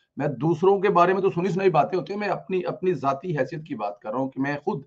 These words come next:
इस इमरान रियाज का डसा हुआ हूँ, क्योंकि ये लोग किसी की कठपुतली होते हैं, फिर उन्हें भरपूर support भी हासिल होती है, क्योंकि सारे मामले में ये establishment के साथ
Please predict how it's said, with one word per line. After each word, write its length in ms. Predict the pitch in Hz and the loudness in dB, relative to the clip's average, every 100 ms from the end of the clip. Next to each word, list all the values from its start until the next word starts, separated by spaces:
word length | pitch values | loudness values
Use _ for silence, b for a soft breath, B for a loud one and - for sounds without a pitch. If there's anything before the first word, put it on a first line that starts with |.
| _ _ _ - | _ _ _ -8
इस 160 | 147 | -4
इमरान 340 | 156 139 131 123 | 0 2 2 2
रियाज 280 | 123 123 - | 0 0 0
का 120 | - | -6
डसा 300 | 104 - 107 | -6 -10 -8
हुआ 280 | 95 92 95 | -6 -6 -8
हूँ, 100 | 98 | -6
क्योंकि 200 | 143 185 | 0 2
ये 120 | 190 | 6
लोग 340 | 185 196 - | 6 6 0
किसी 280 | 196 - 247 | -12 -2 -2
की 140 | 226 | -2
कठपुतली 500 | 175 165 156 139 165 | -6 -8 -10 -8 -2
होते 240 | 165 - 156 | -2 -2 -4
हैं, 220 | 147 131 _ b b | -6 -6 _ b b
फिर 100 | 180 | 6
उन्हें 260 | 175 196 147 | 6 4 0
भरपूर 520 | 147 - 190 233 214 | -2 -4 -4 -2 -2
support 480 | - _ 202 220 156 | -6 _ 2 4 4
भी 280 | 143 156 - | 2 -2 -2
हासिल 260 | 110 - 107 | -6 -8 -12
होती 280 | 98 - | -12 -10
है, 120 | 92 95 | -10 -8
क्योंकि 240 | 135 160 | -8 -8
सारे 360 | 151 151 165 202 | 0 6 6 6
मामले 360 | 175 160 170 | 4 2 0
में 100 | 170 | -2
ये 80 | 175 | -4
establishment 600 | 160 - 135 127 143 131 | -6 -6 -6 -4 -6 -6
के 80 | 135 | -6
साथ 220 | 113 | -4